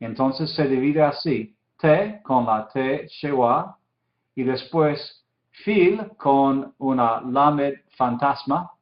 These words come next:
¿sí? Porque es duplicada, y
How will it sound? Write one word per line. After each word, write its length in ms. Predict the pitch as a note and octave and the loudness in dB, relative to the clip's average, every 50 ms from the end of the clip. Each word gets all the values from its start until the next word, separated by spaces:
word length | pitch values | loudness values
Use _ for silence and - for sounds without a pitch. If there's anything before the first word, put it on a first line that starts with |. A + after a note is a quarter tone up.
| _ _ _ | _ _ _
¿sí? 280 | - - - A#2 C3+ | -18 -10 -8 -6 -6
Porque 380 | - - A#2+ A#2+ - - A#2+ A#2 | -6 -4 -6 -6 -4 -4 -4 -4
es 120 | A#2 - | -4 -6
duplicada, 760 | B2 A#2+ A#2 C#3 C#3+ C#3 - B2 A#2 B2 C#3+ D3+ D#3+ - - _ _ _ _ _ _ _ _ _ _ _ _ - | -8 -8 -6 -6 -8 -4 -2 0 0 2 0 -2 -4 -8 -14 _ _ _ _ _ _ _ _ _ _ _ _ -6
y 480 | C3+ C3 C3+ C3+ C#3 C#3 C#3 - _ | -2 -2 0 0 0 -2 -4 -8 _